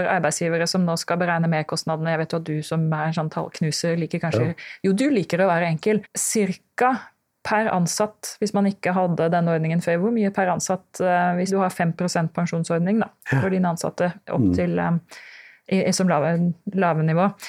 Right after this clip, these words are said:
Speaker 2: Ja.
Speaker 1: Hva koster det da per ansatt? Ekstra?
Speaker 2: Ja, hvis du har
Speaker 1: Ish.
Speaker 2: fem prosent, eh, ordning i dag, eh, så er jo økningen litt avhengig av lønn. Ja, altså, de første hundre tusen er jo,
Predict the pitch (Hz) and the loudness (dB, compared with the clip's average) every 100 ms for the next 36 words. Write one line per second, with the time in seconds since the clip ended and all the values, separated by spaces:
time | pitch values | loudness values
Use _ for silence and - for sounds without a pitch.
0 | - - 110 95 175 202 208 220 240 - | -10 -2 -2 -2 0 2 4 2 0 -2
1 | - 190 202 381 - - _ - 214 202 | 0 2 2 0 -10 -20 _ -2 0 2
2 | 190 240 294 - - _ _ _ 220 - | 0 0 -4 -6 -20 _ _ _ -6 -2
3 | 226 226 135 127 143 127 131 110 - - | 0 2 2 2 2 4 2 -2 -10 -4
4 | 117 101 95 123 - 110 107 - - 113 | 0 2 2 0 2 2 2 -2 0 2
5 | 107 107 107 107 107 110 104 98 104 113 | 4 4 4 2 2 2 2 2 2 2
6 | 113 131 160 170 131 113 107 107 107 104 | 2 4 4 2 2 2 2 2 2 2
7 | 104 104 101 98 98 95 92 92 - - | 2 2 2 2 2 0 -4 -8 -8 -6
8 | 127 120 92 87 95 104 92 - 98 95 | -2 2 2 2 2 2 0 0 0 2
9 | 95 101 98 85 90 95 90 92 92 95 | 2 0 0 2 2 2 4 4 4 4
10 | 92 92 113 98 101 - 101 98 95 101 | 2 0 -2 2 2 2 2 2 2 2
11 | 98 101 - 101 90 90 95 92 - 117 | 2 0 0 0 2 2 2 0 0 -2
12 | 95 95 95 95 95 92 | 0 0 0 0 0 -2